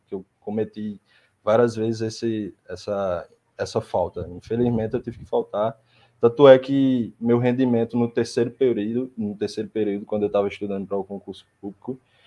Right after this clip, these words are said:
foi inferior aos outros períodos.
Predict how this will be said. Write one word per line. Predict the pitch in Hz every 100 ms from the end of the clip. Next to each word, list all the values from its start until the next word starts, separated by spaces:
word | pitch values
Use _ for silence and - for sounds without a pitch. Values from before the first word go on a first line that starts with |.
| _ _ _
foi | _ - 104 110 120 120 120 110 107 _
inferior | 113 117 131 135 117 92 - _ _ _ _ -
aos | 104 104
outros | 104 110 -
períodos. | 120 107 95 95 -